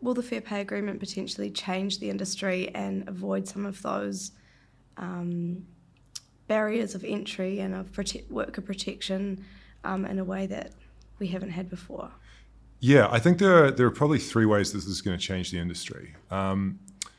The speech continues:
Speaker 2: the first is that, um, we're gonna see some research soon from Doctor Williamson about how, how minimum standards are just breached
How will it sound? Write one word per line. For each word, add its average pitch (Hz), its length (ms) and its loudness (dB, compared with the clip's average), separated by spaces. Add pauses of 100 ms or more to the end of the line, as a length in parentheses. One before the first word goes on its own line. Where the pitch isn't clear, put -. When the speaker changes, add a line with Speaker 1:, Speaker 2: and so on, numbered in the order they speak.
(460)
Speaker 2:
the 104 80 -2
first 190 540 6
is 120 280 0
that, 113 600 2 (240)
um, 101 320 -2
we're 98 80 0
gonna 104 140 2
see 98 120 -2
some 92 180 -2
research 95 380 -2
soon 98 180 -2
from 90 140 -4
Doctor 92 240 -4
Williamson 95 580 0
about 98 340 -2
how, 117 460 6 (560)
how 123 140 4
minimum 131 340 8
standards 98 680 2
are 110 40 -6
just 92 220 -6
breached 95 320 -6